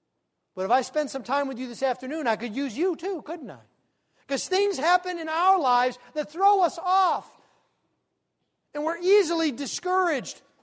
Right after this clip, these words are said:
when our wants, when our needs are not met. And what Jesus says here is, you need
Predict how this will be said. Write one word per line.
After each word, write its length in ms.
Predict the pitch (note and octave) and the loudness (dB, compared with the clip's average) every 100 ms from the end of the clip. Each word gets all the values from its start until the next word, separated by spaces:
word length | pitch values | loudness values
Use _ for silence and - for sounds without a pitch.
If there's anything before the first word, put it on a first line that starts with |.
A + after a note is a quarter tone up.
| _ _ _ | _ _ _
when 160 | D4 D4 | -6 -2
our 440 | D#4 F4 G4+ G4+ | 2 6 6 4
wants, 580 | D4 A3+ G3+ D#3+ - - - | 2 0 0 -2 -8 -18 -10
when 160 | C4 C#4+ | -8 -2
our 360 | D#4+ F#4+ F#4+ | 2 4 4
needs 460 | D4+ C#4 D4 D4 A3 | 0 -4 -4 -4 -2
are 140 | A#3+ | 0
not 280 | A#3 A#3+ B3+ | 2 -2 -2
met. 320 | C4 D4+ D4 - - | -2 -2 -2 -10 -10
And 140 | C4 | -6
what 140 | C#4 G3+ | -6 -6
Jesus 520 | A#3 F4+ E4+ C#4+ - | -2 -2 -2 -4 -8
says 400 | - D#4+ E4+ - | -2 2 0 -2
here 280 | B3+ B3+ B3 | -10 -8 -8
is, 160 | G#3+ _ - | -10 _ -14
you 140 | A#3+ | -10
need 480 | A#3 C#4+ D#4 D4+ | -6 -4 -4 -4